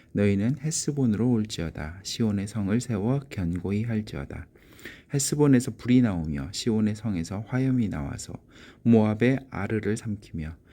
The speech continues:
아르논 높은 곳의 주인을 멸하였도다. 모압아, 내가 화를 당하였도다. 그모스의 백성아, 내가 멸망하였도다. 그가 그의 아들들을 도망하게 하였고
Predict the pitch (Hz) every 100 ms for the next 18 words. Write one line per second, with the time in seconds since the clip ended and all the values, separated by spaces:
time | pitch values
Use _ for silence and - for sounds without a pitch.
0 | - - 101 113 120 120 110 90 - -
1 | 131 104 107 110 - 85 85 113 139 104
2 | 82 87 98 87 - 80 78 - - -
3 | - - - 107 107 107 104 113 139 104
4 | 92 95 113 - 135 139 139 113 90 82
5 | - - - 95 - - - 120 117 120
6 | - 117 107 - - 90 113 147 90 82
7 | 107 127 92 90 92 107 120 117 82 -
8 | - - - - - - - 113 113 127
9 | 110 95 110 104 101 107 95 98 101 90
10 | 92 98 92 80 - - 160 196